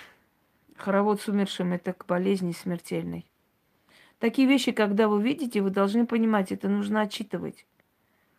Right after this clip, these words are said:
Нужно отчитать это, нужно убрать эту беду, отвести,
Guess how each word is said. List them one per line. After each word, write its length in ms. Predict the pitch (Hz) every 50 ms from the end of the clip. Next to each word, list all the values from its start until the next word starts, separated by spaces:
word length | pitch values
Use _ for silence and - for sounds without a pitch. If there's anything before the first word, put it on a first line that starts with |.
| _ _ _ _ _ _
Нужно 400 | - 214 233 233 226 240 240 233
отчитать 580 | 233 226 233 - - - - 254 262 269 262 -
это, 240 | 202 180 - 185 180
нужно 480 | 185 190 196 208 214 190 190 214 208
убрать 340 | 196 190 214 233 240 240 -
эту 180 | 196 196 - 185
беду, 300 | 175 185 185 180 175 180
отвести, 640 | 180 180 - 196 196 196 - - 208 196 175 -